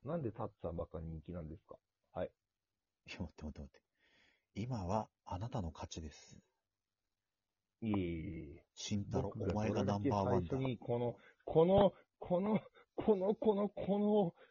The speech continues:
Speaker 1: のやつを
Speaker 2: えーっと、
Speaker 1: 始めて。
Speaker 2: タイムマシンができたらいつの時代で何したい？
Speaker 1: はい。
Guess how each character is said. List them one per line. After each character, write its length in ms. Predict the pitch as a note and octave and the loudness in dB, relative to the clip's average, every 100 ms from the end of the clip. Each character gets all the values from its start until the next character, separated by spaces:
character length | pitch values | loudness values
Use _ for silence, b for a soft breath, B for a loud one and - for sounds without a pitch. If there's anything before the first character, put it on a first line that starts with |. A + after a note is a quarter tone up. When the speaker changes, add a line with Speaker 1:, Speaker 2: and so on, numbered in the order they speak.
| b b b b _ | b b b b _
Speaker 1:
の 0 | |
や 180 | - F#3+ | -2 -2
つ 40 | |
を 20 | - | 4
Speaker 2:
え 200 | D3 C3+ | 6 6
ー 60 | A2+ | 4
っ 60 | |
と、 220 | - B2+ - | 4 2 2
Speaker 1:
始 140 | E3 | 4
め 0 | |
て。 0 | |
Speaker 2:
タ 100 | D#3 | 6
イ 60 | F#3+ | 6
ム 120 | G3 | 4
マ 180 | G3 F#3 | 4 2
シ 200 | - A3 | 2 0
ン 60 | |
が 160 | F#3 A2+ | 2 2
で 160 | F#2+ C#3+ | 0 -4
き 80 | |
た 140 | - G#2+ | -2 0
ら 80 | F#2 | 0
い 100 | C#3+ | -2
つ 140 | D3 | -4
の 100 | G#2+ | -4
時 140 | D#2+ | -6
代 160 | F2 E2+ | -4 -4
で 80 | E2+ | -2
何 160 | A2+ | 0
し 40 | A#2+ | 4
た 60 | A#2 | 2
い？ 40 | |
Speaker 1:
は 80 | - | 2
い。 100 | G2 | -12